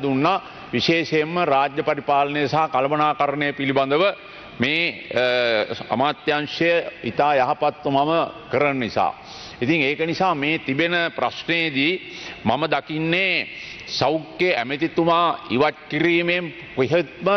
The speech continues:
මේ ප්‍රශ්නය විසඳෙන්නේ නැහැ. මේ රටේ අද ආර්ථික දේශපාලන සමාජ අර්බුදයක් තිබෙනවා ඉතාම බරපතල. ආණ්ඩුව අස්ථාවරයි. ආණ්ඩුව අස්ථාවර නිසා සෞඛ්‍ය අමාත්‍යාංශය විතරක් නෙවෙයි සියලුම රාජ්‍ය ආයතන,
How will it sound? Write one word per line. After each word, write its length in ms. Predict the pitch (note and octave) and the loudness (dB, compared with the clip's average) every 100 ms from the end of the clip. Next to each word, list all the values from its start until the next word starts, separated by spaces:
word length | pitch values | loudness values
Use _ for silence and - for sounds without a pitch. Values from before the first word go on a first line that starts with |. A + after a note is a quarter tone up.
| F3+ - | 0 0
මේ 180 | D3 | -2
ප්‍රශ්නය 420 | E3 - B2 - E3 | 0 -2 -2 -4 -2
විසඳෙන්නේ 500 | C3+ C#3 D3 D#3+ D#3+ | 0 0 2 2 0
නැහැ. 260 | C3+ B2+ G2 - - - - | 0 -2 -4 -8 -20 -20 -10
මේ 220 | A2+ D3+ | -2 0
රටේ 340 | E3 E3+ E3+ E3+ | 0 0 2 2
අද 140 | F3 G3+ - - | 2 2 0 0
ආර්ථික 560 | B2 C#3+ - - D3 F#3 | 0 0 -2 -6 0 0
දේශපාලන 800 | C#3+ D3 D#3+ D3+ D3+ D#3 D#3+ F3+ G3+ D#3 - | 2 2 2 2 4 4 4 2 0 -4 -10
සමාජ 500 | - C3 C#3+ D#3+ F3 | -4 -2 2 2 2
අර්බුදයක් 580 | D#3 C#3+ D3 D3+ D#3+ - - | 0 0 0 2 2 0 -4
තිබෙනවා 380 | C#3+ D3 E3+ | 0 2 2
ඉතාම 300 | D3 D3 C#3+ D#3+ | 0 0 0 0
බරපතල. 500 | C3+ B2 F#2+ - F2+ - - - - - | 0 0 -2 -2 0 -2 -4 -20 -20 -8
ආණ්ඩුව 500 | - A#2+ D#3 F3 F#3+ | 0 2 0 2 4
අස්ථාවරයි. 720 | E3+ C#3 - D3+ B2+ G#2 E2+ - - - - - | 4 2 -2 0 2 2 0 -4 -14 -20 -10 -2
ආණ්ඩුව 460 | A2+ C#3+ F3 F3+ | 0 0 2 2
අස්ථාවර 600 | C#3 - - D#3+ E3+ D#3 | 2 0 0 2 2 2
නිසා 480 | C#3+ B2+ D3+ B2 D3+ - - - | 0 2 2 2 0 -6 -16 -14
සෞඛ්‍ය 440 | - B2 D3+ D3+ F3+ | -2 0 -2 0 0
අමාත්‍යාංශය 720 | E3+ E3+ F3 F3 F3 E3 E3+ | 2 0 0 0 0 0 0
විතරක් 320 | E3 E3+ C3+ | 2 2 2
නෙවෙයි 300 | D3+ E3 G#3 A3+ - - - - - | 0 2 2 0 -10 -18 -20 -20 -18
සියලුම 500 | - - D3 F3 G3 G#3 | -12 -2 2 2 2 2
රාජ්‍ය 480 | E3+ D#3+ F3 D#3+ E3+ | 2 2 0 0 2
ආයතන, 460 | E3 F3 D#3 C3+ | 4 2 0 -2